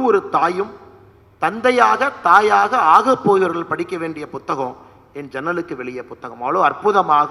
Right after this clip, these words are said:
ஒரு பிலாசபிக்கலா லைஃபை வந்து பிறப்பிலிருந்து இறப்பு வரை அற்புதமா சொல்லியிருக்கிறாங்க. சிம்பிளா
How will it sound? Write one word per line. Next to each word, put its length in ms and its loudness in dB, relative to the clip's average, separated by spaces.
ஒரு 180 -2
பிலாசபிக்கலா 800 2
லைஃபை 420 0
வந்து 180 -2
பிறப்பிலிருந்து 680 -2
இறப்பு 340 -6
வரை 200 -8
அற்புதமா 440 -8
சொல்லியிருக்கிறாங்க. 480 -18
சிம்பிளா 340 0